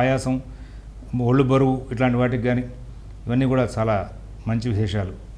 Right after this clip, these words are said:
అలాగే పెరుగు ఫ్రిడ్జ్లో పెట్టకుండా ఉంచుకుని అటువంటి పెరుగుని కనుక మజ్జిగ చేసి తాగితే ఒళ్ళు బరువు తగ్గుతుంది, కడుపులో పూత, పుండు అట్లాంటివి తగ్గుతాయి, షుగర్ తగ్గుతుంది, అలాగే ఆయాసం తగ్గుతుంది. ఆయాసానికి కూడా అదే పెద్ద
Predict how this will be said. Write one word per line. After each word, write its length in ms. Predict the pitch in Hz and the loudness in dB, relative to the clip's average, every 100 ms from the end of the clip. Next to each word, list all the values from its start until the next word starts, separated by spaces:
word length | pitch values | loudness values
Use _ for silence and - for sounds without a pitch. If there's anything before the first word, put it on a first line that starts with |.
| - | -2
అలాగే 340 | 117 131 131 127 127 - - - - - - - - - | 0 2 2 2 -2 -10 -16 -16 -16 -16 -16 -18 -16 -2
పెరుగు 280 | 123 139 175 165 | 4 6 6 4
ఫ్రిడ్జ్లో 260 | 123 127 151 135 | 2 4 4 4
పెట్టకుండా 400 | 123 131 131 127 117 | 2 2 4 4 2
ఉంచుకుని 360 | 104 107 110 110 - - - - - - - | 0 0 -2 -4 -12 -16 -16 -16 -18 -16 -4
అటువంటి 260 | 127 135 135 135 | 0 2 2 2
పెరుగుని 300 | 143 156 151 | 2 4 4
కనుక 160 | 143 135 123 | 2 2 2
మజ్జిగ 200 | 120 135 | 2 2
చేసి 200 | 131 104 113 | 2 2 0
తాగితే 280 | 117 113 107 104 - - - - - | 0 0 -2 -4 -12 -16 -16 -12 0
ఒళ్ళు 160 | 120 127 123 | 2 4 6
బరువు 180 | 135 135 | 4 4
తగ్గుతుంది, 420 | 127 120 139 135 - | 2 0 -2 -2 -2
కడుపులో 300 | 120 117 120 104 | -2 0 -2 -2
పూత, 200 | 127 135 131 107 | -2 2 2 2
పుండు 260 | 127 131 131 - | 0 2 0 -4
అట్లాంటివి 300 | 110 127 123 123 | -4 0 2 2
తగ్గుతాయి, 300 | 123 139 139 - - - - - - | 0 0 -2 -8 -14 -16 -16 -16 -4
షుగర్ 260 | 123 139 143 | 2 4 4
తగ్గుతుంది, 400 | 139 131 139 139 143 - | 2 2 0 0 -2 -2
అలాగే 260 | 123 135 131 120 110 | 0 2 4 2 2
ఆయాసం 280 | 131 139 131 135 | 2 2 2 2
తగ్గుతుంది. 280 | 127 131 120 | 0 -2 2
ఆయాసానికి 380 | 127 135 135 139 | 2 2 0 0
కూడా 100 | 156 151 | 0 0
అదే 60 | 151 | 0
పెద్ద 120 | 143 | -2